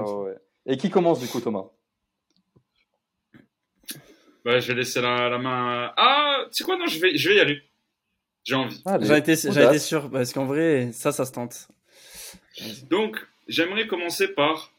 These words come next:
Speaker 3: euh, au-delà, enfin, je, je vais commencer juste par rappeler que ce qui est important, c'est évidemment un super-héros, mais c'est également son symbole. C'est pas que sa force, c'est ce qu'il représente.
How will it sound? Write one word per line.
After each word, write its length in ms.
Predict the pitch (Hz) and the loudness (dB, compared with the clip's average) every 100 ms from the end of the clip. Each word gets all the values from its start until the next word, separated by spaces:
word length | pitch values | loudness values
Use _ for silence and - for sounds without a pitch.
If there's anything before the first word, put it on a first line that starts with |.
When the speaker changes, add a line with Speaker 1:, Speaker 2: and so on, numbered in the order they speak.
| _ _ - | _ _ -10
Speaker 3:
euh, 200 | 110 113 135 | -6 -2 4
au-delà, 600 | 165 156 185 185 - - _ _ _ _ | 4 4 2 2 0 -10 _ _ _ _
enfin, 260 | 143 120 - _ _ - | -2 -2 -4 _ _ -10
je, 160 | 131 - | -8 -4
je 80 | - | -4
vais 80 | 220 | -4
commencer 320 | 208 208 233 | -4 -4 -4
juste 220 | 220 - | -4 -2
par 200 | 151 170 - | -2 -2 -2
rappeler 420 | 143 151 175 185 | -4 0 -2 -2
que 320 | 143 156 - _ _ _ _ _ _ | -4 -4 -6 _ _ _ _ _ _
ce 100 | - | -4
qui 60 | 151 | -2
est 40 | |
important, 380 | 151 156 - 180 | -2 -2 -6 -6
c'est 200 | - - | -6 -2
évidemment 540 | 131 120 139 147 147 - | -2 0 -2 -4 -6 -8
un 60 | 117 | -12
super-héros, 640 | - 123 120 117 160 - _ _ _ - | -10 -2 0 0 -4 -8 _ _ _ -8
mais 80 | 123 | -2
c'est 120 | 156 | 0
également 380 | 143 156 175 165 | 2 0 -2 -6
son 160 | - | -6
symbole. 420 | 135 135 127 120 | -6 -4 -2 -4
C'est 160 | - 135 | -4 -2
pas 140 | 170 | -2
que 100 | 170 | -2
sa 160 | 139 127 | -2 -6
force, 320 | - 120 - | -6 -8 -8
c'est 80 | - | -10
ce 80 | - | -6
qu'il 120 | 139 | -4
représente. 640 | 131 135 135 123 117 - | -4 -4 -4 -6 -6 -10